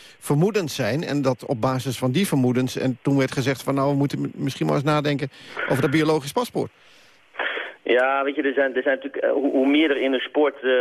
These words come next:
Speaker 2: op een gegeven moment gebeurt, hè, nu is natuurlijk het wielrennen heel erg actueel. Dan op een gegeven moment lees ik ook om me heen van, ja, er wordt in iedere sport, eh, eh, wordt er gebruikt op hoog niveau. Ja, weet je, dat zijn van die stellingen, ja, die kan ik echt niet,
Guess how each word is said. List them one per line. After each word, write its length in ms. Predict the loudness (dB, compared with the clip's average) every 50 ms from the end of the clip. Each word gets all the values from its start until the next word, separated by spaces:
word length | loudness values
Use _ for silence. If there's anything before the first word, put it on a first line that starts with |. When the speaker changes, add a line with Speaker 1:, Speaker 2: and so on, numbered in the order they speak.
| 2 2 2
Speaker 2:
op 60 | 0
een 160 | -2 -2 -2
gegeven 80 | -2 0
moment 180 | 0 -2 -4
gebeurt, 380 | -4 -4 -4 -2 0 0 0 2
hè, 120 | 0 0
nu 80 | 0 -2
is 60 | -4
natuurlijk 280 | -4 -4 -4 -4 -2 -2
het 100 | -2 -2
wielrennen 560 | 0 0 2 2 2 2 2 2 0 0 2
heel 240 | 2 2 2 2 2
erg 180 | 2 2 0
actueel. 640 | 0 -2 -2 -4 -8 -6 0 0 2 2 2 0 0
Dan 200 | 0 0 0 2
op 140 | 0 -2 -2
een 60 | -2
gegeven 240 | 0 0 0 0 0
moment 320 | -2 -4 -2 -2 -6 -2
lees 300 | 0 2 2 2 0 0
ik 160 | -2 -2 0 2
ook 200 | 0 0 0 0
om 140 | -2 0
me 80 | 0 2
heen 280 | 2 2 0 -2 -4 -2
van, 160 | -2 -2 0
ja, 180 | 0 0 0 -2
er 80 | -4 -2
wordt 200 | -4 -4 -2 -2
in 140 | -4 -4 -4
iedere 320 | -4 -4 -2 0 0 0 0
sport, 400 | -2 0 0 0 0 0 -2 -4 -2
eh, 80 | 0
eh, 340 | 2 4 4 4 2 2 2
wordt 200 | 0 0 0 0
er 80 | -2 -6
gebruikt 400 | -4 -2 0 0 0 0 -2 -6
op 80 | -6 -4
hoog 220 | -2 -2 -2 -2
niveau. 340 | -6 -6 -2 0 0 2 2
Ja, 140 | 0 0 -2 -2 -4
weet 140 | -4 -2 0
je, 60 | 0
dat 140 | 0 0 0
zijn 220 | -2 -2 -2 -2
van 100 | -4 -6
die 180 | -6 -6 -6 -6
stellingen, 600 | -6 -2 0 0 0 0 0 -2 0 0 0 0
ja, 220 | 2 2 2 0 0 -4 _ _ -12
die 100 | -8 -4
kan 160 | -2 -2 -2
ik 80 | -2
echt 200 | -2 -2 -2 -2
niet, 180 | -2 -4 -6 -6